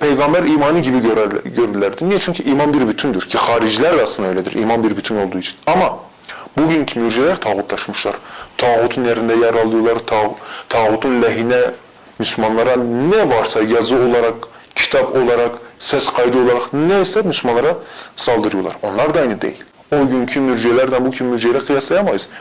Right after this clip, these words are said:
Bu kitapta gelen hariciyle bugünkü haricileri kıyaslayamayız. Her ne kadar onların sıfatları varsa da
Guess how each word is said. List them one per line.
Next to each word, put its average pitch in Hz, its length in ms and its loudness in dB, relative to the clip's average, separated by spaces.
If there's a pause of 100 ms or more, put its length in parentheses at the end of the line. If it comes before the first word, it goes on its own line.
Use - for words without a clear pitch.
(120)
Bu 131 100 0
kitapta 127 440 0
gelen 123 260 2
hariciyle 120 640 0
bugünkü 123 260 -2
haricileri 117 420 -2
kıyaslayamayız. 123 640 -2 (400)
Her - 220 -2
ne 170 100 0
kadar 165 180 2
onların 127 380 0
sıfatları 127 480 0
varsa 214 380 0
da 247 220 0